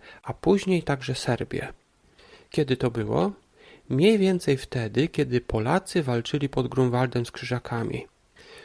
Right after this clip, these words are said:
Królem Polski był wtedy Władysław Jagiełło. W tamtym czasie Serbowie utracili swoje państwo,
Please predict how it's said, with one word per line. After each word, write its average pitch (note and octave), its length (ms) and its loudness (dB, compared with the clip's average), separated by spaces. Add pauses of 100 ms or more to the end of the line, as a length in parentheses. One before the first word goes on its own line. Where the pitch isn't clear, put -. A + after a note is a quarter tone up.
(160)
Królem G#3+ 280 4
Polski E3 540 2
był E3+ 160 4
wtedy D#3+ 300 -2
Władysław B2 500 -2
Jagiełło. A#2 600 -2 (680)
W - 140 -16
tamtym F#3+ 440 2
czasie A#2+ 580 0
Serbowie E3 680 2
utracili C#3+ 600 -2
swoje C3 320 -2
państwo, A#2 880 0